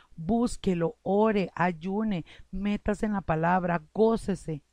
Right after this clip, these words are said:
en la presencia de Dios. Porque este es el tiempo, hermanos. Este es el tiempo. Y mira lo que dice, "Sed sobrios, sed sobrios, sean prudentes".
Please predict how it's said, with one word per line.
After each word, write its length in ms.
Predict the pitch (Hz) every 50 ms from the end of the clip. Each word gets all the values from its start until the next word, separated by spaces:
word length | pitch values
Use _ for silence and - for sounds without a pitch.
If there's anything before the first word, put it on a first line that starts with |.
| _
en 140 | - 170 165
la 80 | 160 156
presencia 640 | - 160 156 151 - 175 170 175 175 - 180 175
de 120 | 170 165 156
Dios. 460 | 156 156 151 147 143 143 - - _ _ _ _ _ _ _ _ _ _ _ _ _ _ _ _ _ _ _ _ _ _ _ _ _ _ _ - - - -
Porque 380 | _ - 185 - - 170 170 175
este 180 | 160 - - 170
es 120 | - -
el 120 | 185 180
tiempo, 380 | - - 196 185 170 - - 160
hermanos. 560 | 151 156 160 156 151 151 - - - - _ _ _ _ _ _ - - - - _
Este 500 | - 190 196 190 - - 220 214 196 180
es 140 | 185 - -
el 160 | 214 190 -
tiempo. 400 | - - 180 190 196 185 - - - - - - - - - - - -
Y 140 | - 185 190
mira 220 | 196 208 220 254
lo 100 | 269 247
que 160 | 190 175 180 170
dice, 460 | 190 247 269 - - - 147 139 - - - - - - _ -
"Sed 280 | - - 202 208 - -
sobrios, 760 | - - 220 220 208 185 160 156 151 147 - - - _ _ _ _ _ _ _ _ _ _ _ _ _ _ _ _
sed 380 | - - - - 185 208 214 -
sobrios, 800 | - - - 170 170 180 170 151 139 135 131 - - - - _ _
sean 380 | - - - 165 175 180 196
prudentes". 960 | - - 175 165 151 160 160 175 185 190 170 - - - - - - - -